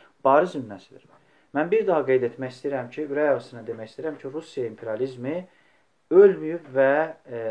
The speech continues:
nə qədər ki, Rusiya Federasiyası doxsan birinci ildən bu günə qədər Rusiya özü avtoritar bir rejim, rejimləri,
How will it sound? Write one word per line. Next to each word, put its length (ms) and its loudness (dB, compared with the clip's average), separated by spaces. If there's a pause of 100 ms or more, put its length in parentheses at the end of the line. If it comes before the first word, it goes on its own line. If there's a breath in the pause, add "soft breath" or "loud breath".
nə 220 -2
qədər 240 2
ki, 100 -8
Rusiya 240 -8
Federasiyası 800 0
doxsan 340 -8
birinci 320 -4
ildən 320 -4 (520 soft breath)
bu 120 -4
günə 240 0
qədər 320 0 (680)
Rusiya 520 2
özü 320 10
avtoritar 680 0
bir 120 -6
rejim, 360 -4 (500)
rejimləri, 640 -2